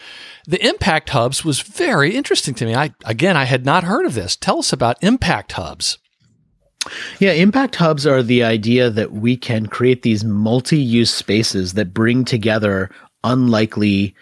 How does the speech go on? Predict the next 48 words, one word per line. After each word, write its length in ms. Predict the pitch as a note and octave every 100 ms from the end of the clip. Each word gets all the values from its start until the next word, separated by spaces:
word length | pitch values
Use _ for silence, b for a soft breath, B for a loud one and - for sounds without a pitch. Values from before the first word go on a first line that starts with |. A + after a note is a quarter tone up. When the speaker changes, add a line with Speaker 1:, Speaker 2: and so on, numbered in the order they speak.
| b b b b _ -
Speaker 2:
uh, 260 | E2 E2 -
combinations 760 | C3 G#2+ G#2+ G2+ - G2 F2+
of 340 | G2 F#2+ F#2 -
people. 380 | G2+ - B1 -
So, 160 | A2+
for 240 | G2 A#2 A2+
example, 380 | A2 A#2 A2
you 120 | G#2 G#2+
would 120 | G#2
have 200 | G2+ F#2
a 60 |
corporate 400 | F#2+ - B2+ B2+
office, 580 | F2+ G2+ - G2 F2+ - B B B -
and 400 | A2+ A2 G#2+ G#2 -
on 140 | A2 G#2+
the 60 |
floor 280 | G#2 C3 B2
right 180 | A2+ G#2+
below 280 | B2+ F3+ D#3
it, 100 | A2+
you'd 120 | A#2
have 140 | A2
a 40 | G#2
nonprofit 540 | G2+ G2+ G2 G2+ - - _
that 100 | -
would 100 | F#2+
have 120 | G#2 G2+
a 60 |
discounted 540 | F#2+ A#2+ - F#2 E2+ -
office. 460 | D#2+ - F2 -
And 420 | - A2 G#2 G2+ - B B
part 240 | - C3+
of 80 | C3
the 80 | G#2
deal 280 | G2+ C#3+ C3+
of 140 | G#2+
being 240 | A2+ A2 G2+
a 60 |
tenant 460 | - - F#3 A#2+ -
in 240 | B2+ A#2
this 140 | G#2+ -
space 460 | - G3 F3 -
is 120 | A2+
that 160 | G2 F2
you 120 | G#2
would 80 | A2
have 240 | G2 A2+ -
to 240 | G#2+